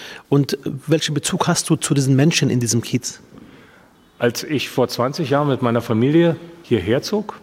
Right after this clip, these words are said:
Speaker 2: wir auch die Pfarrwohnung dann bezogen haben, war das Bild noch ein ganz anderes. Also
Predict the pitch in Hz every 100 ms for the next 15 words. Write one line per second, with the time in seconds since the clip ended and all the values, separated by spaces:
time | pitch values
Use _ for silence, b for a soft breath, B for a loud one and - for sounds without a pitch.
0 | - 123 110 101 - 107 101 95 - -
1 | 120 156 104 98 104 110 - B B B
2 | B 120 113 120 131 123 B B B 120
3 | - 131 107 104 82 87 98 143 175 -
4 | B B B 117 113 123 - 143 147 135
5 | 123 113 107 95 85 90 - 85 - -
6 | 101 101 107